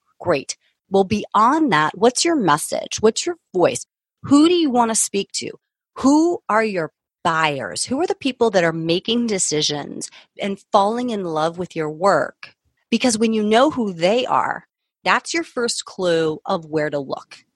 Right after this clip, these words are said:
and how to find the shows. A lot of people will look at the very surface level and they'll say,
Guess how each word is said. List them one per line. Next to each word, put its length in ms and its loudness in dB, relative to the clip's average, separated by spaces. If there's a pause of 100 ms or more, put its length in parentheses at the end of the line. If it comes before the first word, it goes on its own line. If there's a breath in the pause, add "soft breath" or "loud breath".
and 120 0
how 420 2
to 160 -8
find 440 -4
the 80 -2
shows. 500 -4 (400)
A 80 -2
lot 220 4
of 140 -10
people 560 -2 (200)
will 460 0 (300)
look 240 -2
at 100 -4
the 80 -2
very 240 2
surface 460 -2
level 340 -2
and 180 -4
they'll 120 -6
say, 480 -2